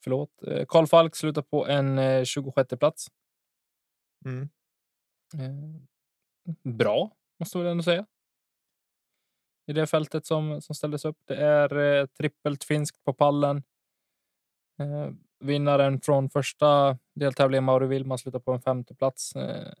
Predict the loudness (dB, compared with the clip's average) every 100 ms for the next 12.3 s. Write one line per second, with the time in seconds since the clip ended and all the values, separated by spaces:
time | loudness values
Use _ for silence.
0 | _ -10 -2 2 4 4 2 0 0 -2
1 | -2 0 -2 -4 _ -12 -8 -4 -2 -4
2 | -6 _ _ _ _ _ _ _ _ _
3 | _ _ _ _ _ _ _ -12 -10 -10
4 | -14 _ _ _ _ _ -10 -6 -6 -4
5 | -6 -6 -12 _ _ _ _ _ _ _
6 | _ _ _ _ _ _ _ -10 -8 -8
7 | -4 -6 -4 0 2 4 4 4 4 2
8 | -4 -4 0 0 0 0 0 -2 -2 -4
9 | -4 -2 -2 -4 -8 -4 -2 -2 -4 -8
10 | -6 -6 -8 -10 -10 -8 -6 -6 -6 -6
11 | -4 -6 -6 -8 -8 -4 -4 -2 -6 0
12 | -2 -2